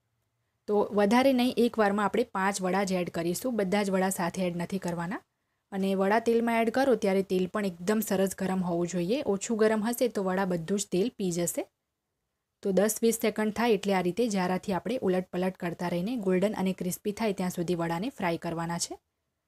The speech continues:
નોર્મલ જે બટાકા વડા બનાવીએ છીએ એમાં આપણે બેસન યુઝ કરીએ છીએ, તો એનો કલર સરસ ગોલ્ડન આવે છે, પણ આનો કલર થોડો લાઇટ જ આવ્યો છે. તમે જોઈ શકો છો,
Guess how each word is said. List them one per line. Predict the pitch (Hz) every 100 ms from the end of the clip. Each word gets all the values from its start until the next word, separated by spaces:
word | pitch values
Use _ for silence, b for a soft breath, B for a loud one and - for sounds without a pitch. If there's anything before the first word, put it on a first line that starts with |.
| _ _
નોર્મલ | 202 196 202 208
જે | 214
બટાકા | 202 202 202 208
વડા | 208 208
બનાવીએ | 202 247 269 220
છીએ | 202
એમાં | 185 185
આપણે | - 220
બેસન | 180 175 185 175
યુઝ | 175 -
કરીએ | 165 170
છીએ, | - 180
તો | 240
એનો | 214 214
કલર | 185 196 190
સરસ | 190 208 202
ગોલ્ડન | 190 180 185
આવે | 180 175 185
છે, | 302 - _ _ _
પણ | 202
આનો | 190 196 196
કલર | 190 190 -
થોડો | 302 285 226
લાઇટ | 165 170 185
જ | 170
આવ્યો | 165 170 170
છે. | 294 - _ _ _ -
તમે | 190 185
જોઈ | 185 185
શકો | 185 - 175
છો, | 285